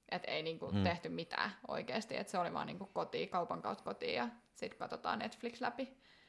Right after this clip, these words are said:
Speaker 1: Ja nyt siellä on niinku kuitenkin tullut se treeni ja on tullut muitakin juttuja. Ja nyt varsinkin kun noit someyhteistyöjuttuja, niin pitää välillä niitäkin just suunnitella ja tehdä, että saa niinku muutakin tekemistä. Niin tää on ollut kyllä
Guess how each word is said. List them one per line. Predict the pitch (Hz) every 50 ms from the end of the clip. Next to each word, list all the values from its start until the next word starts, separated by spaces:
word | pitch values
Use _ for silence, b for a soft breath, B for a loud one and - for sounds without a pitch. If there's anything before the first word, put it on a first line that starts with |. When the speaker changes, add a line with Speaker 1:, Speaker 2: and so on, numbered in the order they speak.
| B B B _
Speaker 1:
Ja | 170
nyt | 175 170 170
siellä | - - 160 147 170
on | 175 170
niinku | 170 175 175 - -
kuitenkin | - - - - - - - -
tullut | - - - 185
se | - - 208
treeni | - - 175 170 170 170 170 170 170 170
ja | 170 170 175 170 B B B B _ _ _ _ _ _ _ _ - - - - -
on | 185 185 180
tullut | 185 180 185 180
muitakin | 170 165 165 170 170 175 175
juttuja. | 170 175 175 - - 185 180 180
Ja | 185 185 190
nyt | 185 185 185 - - 180
varsinkin | 180 180 185 185 196 180 190 185 -
kun | - 208 208 208
noit | 220 226 220 -
someyhteistyöjuttuja, | - 190 185 185 190 190 190 - 208 208 208 202 208 220 214 214 214 214 214 - 214 214 214
niin | 220 220
pitää | 233 233 240 240 240
välillä | 233 233 233 240 240 233
niitäkin | 196 175 170 - 180 190 185
just | 185 185 185 - - -
suunnitella | - 190 180 180 180 - 190 190 185 185
ja | 190 190
tehdä, | - - 185 190 196 196
että | 196 196 -
saa | 196 180 175
niinku | 180 180 180 185
muutakin | 175 165 165 170 - 180 - - 175 175 190 B B B B B B B B B -
tekemistä. | 175 165 - - - - 190 190 - - - 190 - - - _ - 214
Niin | - - - -
tää | 185 190
on | 196 196 196
ollut | 196 202 208 208
kyllä | - 233 220 226